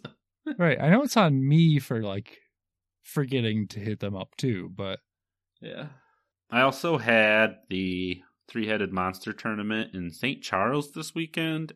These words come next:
Speaker 1: and let's just say I did not play well. And I'm gonna leave it at that. Just kidding.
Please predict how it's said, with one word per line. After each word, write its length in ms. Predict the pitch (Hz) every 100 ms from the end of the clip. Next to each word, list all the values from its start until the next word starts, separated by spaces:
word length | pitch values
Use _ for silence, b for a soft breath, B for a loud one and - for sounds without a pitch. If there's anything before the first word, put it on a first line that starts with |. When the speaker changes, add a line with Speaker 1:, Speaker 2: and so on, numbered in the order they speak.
| _
Speaker 1:
and 500 | 98 110 107 107 110
let's 200 | 113 110
just 420 | - 117 - -
say 1000 | - 107 104 104 104 104 104 104 104 - _ _ _ _ _ _ _ _ _ _ _ _
I 100 | 98
did 260 | 82 95 95
not 260 | 87 -
play 180 | - 76
well. 280 | - - - _ _ _ _ _ _ _ _ _ _ -
And 180 | 95 92
I'm 60 |
gonna 140 | 104 104
leave 180 | 101
it 60 | 101
at 140 | 101
that. 180 | - -
Just 200 | 120 120
kidding. 300 | - 85 78